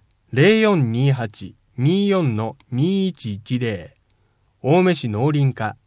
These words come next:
電話、零四二八二二の一一一一。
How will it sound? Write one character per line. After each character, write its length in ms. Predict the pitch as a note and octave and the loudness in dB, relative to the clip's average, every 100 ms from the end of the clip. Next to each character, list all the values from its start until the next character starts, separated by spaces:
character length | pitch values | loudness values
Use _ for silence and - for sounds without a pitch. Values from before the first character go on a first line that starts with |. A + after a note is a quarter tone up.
| _ - | _ -8
電 300 | A2 C#3 C#3 | -2 2 2
話、 220 | B2 A2+ _ _ - | 0 -2 _ _ -6
零 300 | B2 F#3 G#3 | 0 2 2
四 300 | G3+ D#3 G#2+ | 2 0 -2
二 200 | A2 A#2+ | -2 -4
八 420 | G#2+ G#2 - F#2+ _ _ _ | -6 -12 -16 -20 _ _ _
二 320 | - B2+ G3+ G3+ | -2 2 2 2
二 280 | G3 F3 | 0 0
の 220 | A2 A2+ - _ | -2 -4 -10 _
一 360 | A2+ - G3 | -12 -6 -6
一 280 | F3+ - G#2 | -6 -8 -12
一 280 | F#2 - A#2+ | -12 -10 -10
一。 320 | G#2 - - | -10 -20 -20